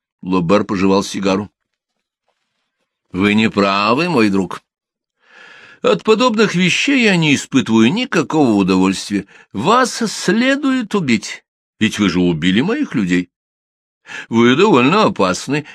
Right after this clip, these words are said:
и заставили меня немало побеспокоиться. Вы мне досаждали.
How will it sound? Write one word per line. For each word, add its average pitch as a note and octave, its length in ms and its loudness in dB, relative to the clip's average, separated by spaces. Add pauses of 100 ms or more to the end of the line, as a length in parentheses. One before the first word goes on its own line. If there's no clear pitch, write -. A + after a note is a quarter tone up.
и A2+ 120 0
заставили G#2 460 2
меня G2+ 200 2
немало G2 320 2
побеспокоиться. F#2+ 1160 0 (800)
Вы F2+ 240 -2
мне F#2+ 220 0
досаждали. F#2 1120 -2